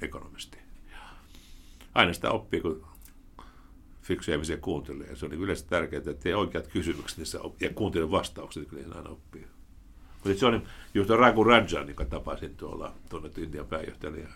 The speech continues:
hän aina palaa tähän, että hän sanoo, että kun saisi johonkin <laughs> nimensä johonkin raporttiin, että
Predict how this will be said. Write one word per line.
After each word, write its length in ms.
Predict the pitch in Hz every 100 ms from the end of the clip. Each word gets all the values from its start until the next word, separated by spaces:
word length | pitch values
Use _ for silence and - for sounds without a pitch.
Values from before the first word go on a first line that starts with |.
| - - -
hän 160 | 95
aina 180 | 90 85
palaa 320 | - 80 65
tähän, 320 | 64 - -
että 320 | - - - - - - -
hän 160 | - 78
sanoo, 120 | 71
että 240 | 78 80 - - - - - - - -
kun 80 | 95
saisi 280 | 104 123 117
johonkin 440 | 120 113 85 80 - 104 - -
<laughs> 400 | - - 135 117
nimensä 400 | 143 - - 220
johonkin 380 | - 131 - -
raporttiin, 600 | 147 - 143 - 156 202
että 300 | 95 214